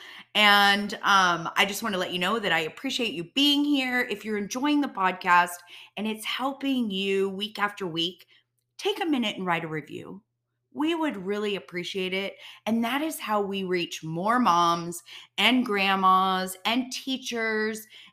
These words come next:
and paras and dads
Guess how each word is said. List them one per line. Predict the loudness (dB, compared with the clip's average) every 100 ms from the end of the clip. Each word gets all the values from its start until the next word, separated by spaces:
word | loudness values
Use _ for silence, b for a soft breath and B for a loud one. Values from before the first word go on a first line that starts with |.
| -4
and | 0 2 2 0 -4 -10
paras | -6 -2 2 4 4 2 -2 -6 -6
and | -4 -2 4
dads | 8 10 10 6 2 -6